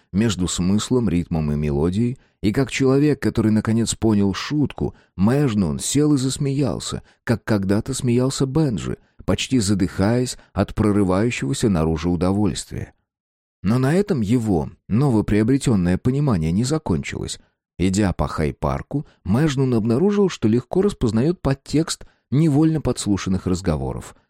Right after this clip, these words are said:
Он был поражён, услышав, как женщина сказала мужчине рядом с ней: «Прости, Фрэнк, я просто больше не могу». И пёс разобрал в её словах попытку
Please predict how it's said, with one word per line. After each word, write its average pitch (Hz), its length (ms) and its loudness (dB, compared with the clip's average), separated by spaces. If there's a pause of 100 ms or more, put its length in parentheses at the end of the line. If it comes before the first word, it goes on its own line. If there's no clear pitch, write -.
(200)
Он 120 160 0
был 143 160 2
поражён, 139 640 0
услышав, 120 560 0
как 104 240 -2
женщина 123 500 2
сказала 120 420 2
мужчине 127 500 0
рядом 123 320 2
с - 120 -6
ней: 90 380 0 (640)
«Прости, 180 400 2
Фрэнк, 131 480 -4 (380)
я 190 180 2
просто 185 260 0
больше 180 380 2
не 208 100 6
могу». 170 400 2 (560)
И 123 120 2
пёс 151 580 2
разобрал 113 540 2
в 101 40 -2
её 110 220 4
словах 98 460 0
попытку 123 520 0